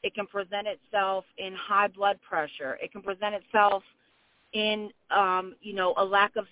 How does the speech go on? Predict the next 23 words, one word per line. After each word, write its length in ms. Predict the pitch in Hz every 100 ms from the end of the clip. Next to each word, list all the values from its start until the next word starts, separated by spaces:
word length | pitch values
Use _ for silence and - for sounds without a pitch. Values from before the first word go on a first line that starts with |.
| _
sleep. 400 | 220 226 180 135 _
It 140 | 180 -
can 160 | 190
prevent 400 | 180 190 190 202
it, 120 | 202 -
or, 200 | 190 180 - 180 -
and, 140 | 196 190
I 60 | 202
mean, 160 | 202 190
all 280 | 202 277 277
of 120 | 208
these 160 | 196 185 208
things 260 | 185 180 - -
also 600 | 202 233 - 202 185 - _ _ _ _ _ _ _ - 190
make 160 | 208 208 -
other 160 | 226 233 -
things 180 | 156 -
happen, 420 | 156 127 - - -
right? 320 | 170 185 220 _ _ _ _ _ _ _ _ _ _ _ _ _ _ _ _ _ _ _ _ _ _ _ _ _ _ _ _ _ _
If 140 | 233 233 _
something 380 | 262 285 302 269 -
isn't 360 | 202 196 151
right 400 | 151 165 180 190